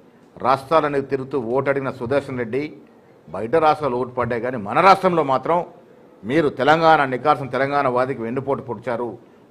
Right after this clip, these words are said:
ఓటు వేయకుండా దాక్కున్నారు, తద్వారా బీజేపీకి మీరు మద్దతు ఇస్తా ఉన్నారనే మాట దీనివల్ల స్పష్టతైంది. ఇక కేంద్రం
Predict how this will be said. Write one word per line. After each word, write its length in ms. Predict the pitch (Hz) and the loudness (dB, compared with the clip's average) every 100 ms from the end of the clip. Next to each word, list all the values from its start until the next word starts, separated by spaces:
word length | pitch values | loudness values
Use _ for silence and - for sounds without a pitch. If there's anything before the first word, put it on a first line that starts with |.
| - | -4
ఓటు 220 | 131 135 | -2 0
వేయకుండా 280 | 131 135 120 | 0 -2 -4
దాక్కున్నారు, 760 | 120 123 123 127 117 117 101 - _ _ _ - | -2 -2 -2 -4 -4 -4 -10 -18 _ _ _ -6
తద్వారా 600 | 113 127 143 143 117 - - _ _ _ - | -4 4 6 6 2 -4 -20 _ _ _ -6
బీజేపీకి 460 | 123 127 127 131 | -2 0 -2 -2
మీరు 180 | 123 110 | -6 -8
మద్దతు 400 | 98 110 123 139 | -6 -6 -4 -4
ఇస్తా 260 | 120 117 127 | -6 -6 -6
ఉన్నారనే 360 | 120 117 110 107 113 | -4 -6 -8 -6 -6
మాట 160 | 113 120 104 - - - | -4 -6 -6 -14 -20 -14
దీనివల్ల 380 | 101 107 107 127 | -8 -6 -4 -2
స్పష్టతైంది. 680 | 151 123 131 208 185 143 107 - - - - - - - - - | -2 -2 -2 0 2 2 0 -18 -20 -20 -20 -20 -20 -20 -20 -16
ఇక 100 | 120 | 0
కేంద్రం 480 | 156 190 196 196 | 4 6 8 6